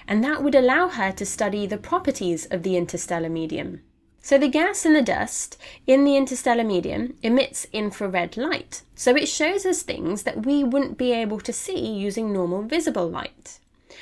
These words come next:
Remember, infrared light is used to give an indication of temperature,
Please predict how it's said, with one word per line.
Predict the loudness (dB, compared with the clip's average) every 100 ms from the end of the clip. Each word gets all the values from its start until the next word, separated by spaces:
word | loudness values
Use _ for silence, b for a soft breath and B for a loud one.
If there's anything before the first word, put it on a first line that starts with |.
| B 4
Remember, | 6 8 6 6
infrared | 4 -2 0 0
light | 0 -2 -2
is | -6 -4
used | -2 -4 -4
to |
give | -4 -2
an | -2
indication | -4 -6 -8 -6 -8 -10
of | -14
temperature, | -18 -10 -4 -4 -6 -8 -12